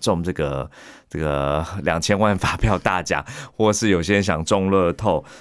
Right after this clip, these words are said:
所以他在里面提到所谓的目标，他也讲了目标跟欲望是两种截然不同的情境欸。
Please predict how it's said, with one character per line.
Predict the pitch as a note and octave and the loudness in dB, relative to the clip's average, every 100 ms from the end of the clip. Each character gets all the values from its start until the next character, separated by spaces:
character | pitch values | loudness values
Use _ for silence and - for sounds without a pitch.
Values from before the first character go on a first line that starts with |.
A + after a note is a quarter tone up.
| - | -4
所 | - | 0
以 | F3 | 2
他 | F#3 | 2
在 | F3+ | 2
里 | A2+ | 2
面 | C3 | 2
提 | A#2+ | 2
到 | A2 | 0
所 | A2+ F#2 | 2 0
谓 | |
的 | G2+ | 2
目 | B2 C#3+ G#2 | 2 4 4
标， | A2+ A2 | 4 2
他 | C3+ C3 | 4 2
也 | C3+ | 2
讲 | C#3 C#2+ D#2+ | 2 -2 0
了 | E2+ | 0
目 | D3 A#2+ | 2 2
标 | A2 A#2 | 4 2
跟 | A#2 B2 | 2 0
欲 | B2 B2+ | 2 2
望 | A2 A2 | 4 2
是 | G2+ G#2 | 2 0
两 | D#2+ G#2 | 0 0
种 | G#2+ | 0
截 | D#2+ F2+ | 2 2
然 | E2 F#2 | 2 2
不 | A#2 | 0
同 | F#2+ F2 | 0 0
的 | F2 | 0
情 | - C#2+ D2 | -2 -6 -6
境 | - D#2 A1+ | -4 -4 -4
欸。 | A#1+ A1+ | -8 -10